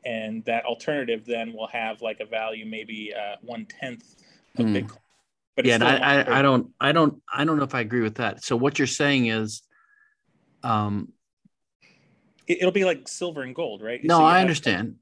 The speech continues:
Speaker 2: Yeah, but,
Speaker 1: Yeah.
Speaker 2: but the silver and gold thing happened because we had physical money and you needed small change. I don't, with, so here, here's what I would think based
Speaker 1: Well, I'm
Speaker 2: upon
Speaker 1: thinking
Speaker 2: what
Speaker 1: more of, like, today, that there's a lot of people who, uh, you know, are, like, libertarian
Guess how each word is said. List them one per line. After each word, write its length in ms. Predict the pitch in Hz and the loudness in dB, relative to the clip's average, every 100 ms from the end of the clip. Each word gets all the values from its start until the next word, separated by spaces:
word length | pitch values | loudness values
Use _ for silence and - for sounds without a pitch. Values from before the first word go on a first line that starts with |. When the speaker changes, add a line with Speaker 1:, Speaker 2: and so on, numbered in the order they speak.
| _ | _
Speaker 2:
Yeah, 200 | - 190 | 2 6
but, 140 | 190 170 | 6 4
Speaker 1:
Yeah. 40 | |
Speaker 2:
but 280 | 165 165 143 | 2 -2 -2
the 80 | 156 | 0
silver 260 | 214 233 240 | 6 6 6
and 80 | |
gold 220 | 185 196 196 | 6 4 2
thing 140 | 160 | -2
happened 400 | 127 147 143 127 | 0 -4 -2 -4
because 380 | 117 - 143 127 | -4 -8 -8 -4
we 140 | 123 | -2
had 160 | 127 113 | -2 0
physical 380 | 139 120 110 104 | 0 0 0 -2
money 360 | 101 107 143 - | -2 -6 -10 -10
and 140 | 123 113 | -2 2
you 80 | 117 | 4
needed 340 | 127 117 110 | 6 4 2
small 320 | - 120 110 | -2 0 2
change. 440 | 104 - 104 104 101 | 2 0 -2 -2 0
I 120 | 127 | 0
don't, 220 | 160 151 - | 0 -2 -2
with, 180 | 135 123 123 - _ - - | -4 -4 -10 -14 _ -20 -16
so 140 | - 160 | 2 6
here, 120 | 165 | 8
here's 260 | 202 180 170 | 8 8 8
what 140 | 147 | 6
I 100 | 131 | 6
would 160 | 123 113 | 4 0
think 320 | 107 107 120 | -2 -4 -2
based 180 | 123 127 | 0 2
Speaker 1:
Well, 80 | 175 | 2
I'm 20 | |
Speaker 2:
upon 100 | 226 | 4
Speaker 1:
thinking 80 | 214 196 | 4 4
Speaker 2:
what 0 | |
Speaker 1:
more 160 | 185 | 2
of, 120 | 160 165 | 2 0
like, 240 | 143 - | -4 -4
today, 540 | - 127 131 120 110 - | -10 -4 -2 -2 -6 -12
that 120 | 127 | -14
there's 180 | 123 127 | -12 -10
a 40 | 123 | -8
lot 220 | 131 139 | -6 -8
of 60 | - | -8
people 200 | 139 135 | -12 -12
who, 320 | 135 127 123 120 123 | -12 -12 -14 -14 -14
uh, 120 | 117 | -12
you 120 | 117 117 | -14 -16
know, 200 | 107 104 | -14 -12
are, 140 | 113 110 | -12 -12
like, 200 | 107 113 | -14 -12
libertarian 680 | 117 120 - 120 117 113 | -12 -10 -10 -10 -10 -14